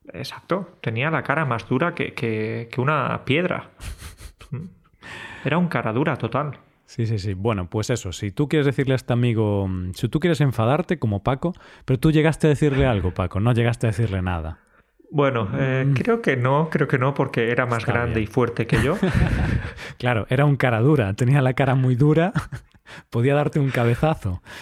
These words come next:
Speaker 2: <laughs>
Speaker 1: Claro, sí, sí, sí, ¿no? Eh, tienes que saber con quién meterte. Yo dije, en caso de que le diga algo y se enfade, me va a dar un puñetazo que, que, que me voy a quedar sin dientes.
Speaker 2: Sí.
Speaker 1: Pero no, no le dije nada, no obstante, eso, eh,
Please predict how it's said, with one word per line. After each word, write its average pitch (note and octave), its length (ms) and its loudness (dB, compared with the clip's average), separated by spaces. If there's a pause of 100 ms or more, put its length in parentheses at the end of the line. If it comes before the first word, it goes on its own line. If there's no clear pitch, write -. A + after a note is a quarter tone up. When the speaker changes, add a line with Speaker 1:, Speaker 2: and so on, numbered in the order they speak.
Speaker 2:
<laughs> - 380 -6
Speaker 1:
Claro, D3+ 440 0
sí, F#3+ 220 -2
sí, G3+ 140 -6
sí, E3+ 160 -2 (100)
¿no? C#3 400 -2
Eh, B2 320 -6 (840)
tienes C#3 240 0
que F3+ 160 -2
saber C3 380 -2
con B2 160 -2
quién C3 180 -2
meterte. B2 560 -4 (380)
Yo C3+ 260 2
dije, A2+ 600 0
en A2+ 100 -6
caso B2+ 240 -4
de C3 80 0
que B2+ 80 -6
le A#2 100 0
diga A2+ 260 0
algo C3+ 200 0
y C3 40 0
se A#2 120 -4
enfade, A#2 460 -2
me A2+ 160 -2
va A2+ 100 -2
a - 20 -2
dar A#2 140 -2
un A#2 100 -4
puñetazo A2+ 720 -4
que, - 220 -8
que, - 120 -8 (180)
que - 100 -8
me A2 80 -2
voy A2 160 -2
a A#2 80 -4
quedar A#2 240 -2
sin A2 240 -6
dientes. B2+ 480 -4 (220)
Speaker 2:
Sí. F#2 280 -6 (300)
Speaker 1:
Pero B2+ 240 2
no, A2 160 -2
no A#2+ 100 -2
le C3+ 140 2
dije B2 220 -2
nada, B2+ 380 -2
no B2 120 -2
obstante, B2 840 -4
eso, - 220 -12 (180)
eh, G#2 480 -8